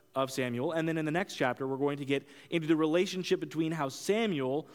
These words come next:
operates in relationship to the kings. So as we move forward,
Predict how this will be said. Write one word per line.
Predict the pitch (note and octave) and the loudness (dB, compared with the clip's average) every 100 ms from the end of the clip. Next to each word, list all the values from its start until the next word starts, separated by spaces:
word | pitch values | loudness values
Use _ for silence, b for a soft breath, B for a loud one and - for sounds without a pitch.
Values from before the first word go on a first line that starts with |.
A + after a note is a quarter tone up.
| B | B
operates | - D3+ D#3 C#3+ C#3+ C#3 | 2 2 2 0 0 -2
in | - D3 | -6 -2
relationship | C#3 C3 B2 C#3+ B2+ C3 | 0 -2 -2 -6 -6 -6
to | - | -4
the | C3 | -6
kings. | - - G3 F3+ C3+ F#2+ G2 - - b b b b b b | -6 -4 0 0 -2 -8 -16 -20 -20 b b b b b b
So | - D3 C#3+ | -2 2 4
as | F3 E3 | 4 4
we | D#3+ | 2
move | D#3 D3+ | 2 0
forward, | D3 E3 E3+ C#3 C3 | 0 2 4 4 2